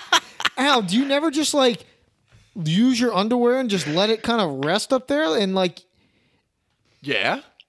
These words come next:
Speaker 2: it doesn't, like, push it back up into the zipper? All right, anyway,
Speaker 3: No.
Speaker 2: I'm, I, I, I, I'm just, I'm not ever gonna try that. It seems hazardous. Don't try that at home.
Speaker 3: <laughs>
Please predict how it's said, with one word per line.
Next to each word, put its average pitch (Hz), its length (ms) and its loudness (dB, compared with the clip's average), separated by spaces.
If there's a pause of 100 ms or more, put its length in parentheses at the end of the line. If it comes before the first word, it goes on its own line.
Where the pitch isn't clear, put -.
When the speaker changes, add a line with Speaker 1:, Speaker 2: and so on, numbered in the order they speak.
(120)
Speaker 2:
it 202 140 -2
doesn't, 269 300 0
like, 240 260 0 (480)
push 214 240 0
it 202 160 -4
back 214 280 0
up 226 180 0
into 240 240 0
the 208 100 2
zipper? 180 580 0 (1200)
All 175 80 -4
right, 147 200 -2
anyway, 165 360 0
Speaker 3:
No. 151 360 4
Speaker 2:
I'm, 175 240 -2
I, 180 60 0
I, 170 340 -4
I, 165 220 -4
I'm 175 120 -4
just, 151 280 -6 (140)
I'm 160 300 -4
not 151 340 -2
ever 147 220 -2
gonna 127 220 -6
try 131 220 -2
that. 131 120 -2
It - 100 -10
seems 143 200 -8
hazardous. 123 440 -6
Don't 156 200 -6
try 143 140 -2
that 127 200 -2
at 120 60 -6
home. 123 240 -8 (180)
Speaker 3:
<laughs> - 120 2